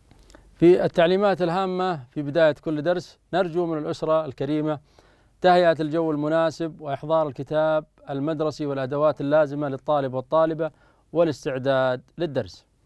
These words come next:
الهدف العام من هذا الدرس أن يتعرف الطالب على سورة التكاثر، على سورة التكاثر. الأهداف الخاصة أن يتلو الطالب سورة التكاثر،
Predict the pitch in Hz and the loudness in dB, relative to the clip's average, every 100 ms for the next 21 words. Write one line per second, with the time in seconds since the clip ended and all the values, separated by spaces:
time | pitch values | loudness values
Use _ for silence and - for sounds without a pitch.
0 | _ _ _ _ _ _ - 151 160 202 | _ _ _ _ _ _ -6 0 2 4
1 | 190 160 160 160 180 180 185 - _ 165 | 4 2 0 0 0 -2 -4 -8 _ -6
2 | 156 170 160 139 185 214 - 180 170 170 | -2 0 0 -2 0 -2 -4 -6 -4 0
3 | 170 165 151 - 160 160 160 143 151 135 | 0 0 -4 -2 0 0 -2 -2 -2 -2
4 | 160 151 147 - 151 - 147 214 202 131 | -4 -2 -4 -4 -12 -8 -4 0 0 0
5 | 113 _ _ _ _ _ _ - 123 117 | -8 _ _ _ _ _ _ -12 -10 -6
6 | 131 143 175 - 175 - 196 208 165 107 | -4 0 0 -2 -10 -8 -4 0 0 0
7 | 101 _ _ _ _ _ _ _ - 147 | -12 _ _ _ _ _ _ _ -2 0
8 | 160 196 180 156 190 196 - 180 185 196 | 2 2 2 0 0 0 0 -4 -2 -4
9 | 180 175 165 180 180 175 143 180 170 156 | -2 -4 0 2 2 2 -4 -4 -2 -2
10 | 165 143 139 156 185 202 220 226 | -6 -10 -8 0 2 2 0 -4